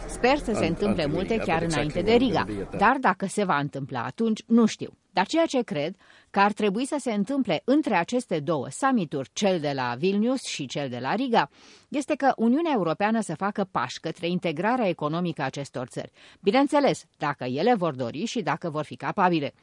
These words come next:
Speaker 1: Procesul de ratificare al acordului de comerț liber aprofundat și cuprinzător va merge mai departe și cred că vom putea avansa în diferite feluri. Cred că există căi de a face asta. Analizăm această posibilitate.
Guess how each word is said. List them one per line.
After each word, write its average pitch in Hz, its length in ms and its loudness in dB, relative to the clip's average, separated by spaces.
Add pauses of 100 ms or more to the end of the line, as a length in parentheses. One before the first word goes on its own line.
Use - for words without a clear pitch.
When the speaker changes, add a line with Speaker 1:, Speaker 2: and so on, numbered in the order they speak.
(400)
Speaker 1:
Procesul 285 400 0
de 190 100 2
ratificare 175 760 0
al 147 160 0
acordului 226 520 0
de 190 80 2
comerț 156 400 0
liber 139 280 -2
aprofundat 139 640 -2
și 165 80 -6
cuprinzător 147 640 -2
va 202 140 0
merge 165 260 2
mai 175 180 0
departe 165 500 0 (380)
și - 140 0
cred 294 200 2
că 294 120 0
vom 220 160 4
putea 208 320 2
avansa 156 440 2
în 175 100 2
diferite 131 460 -2
feluri. - 380 -8 (320)
Cred 311 180 4
că - 80 0
există 226 460 4
căi 202 200 4
de 135 100 -2
a 120 60 -2
face - 300 -8
asta. - 340 -14
Analizăm 190 580 2
această 131 360 -4
posibilitate. 123 800 -6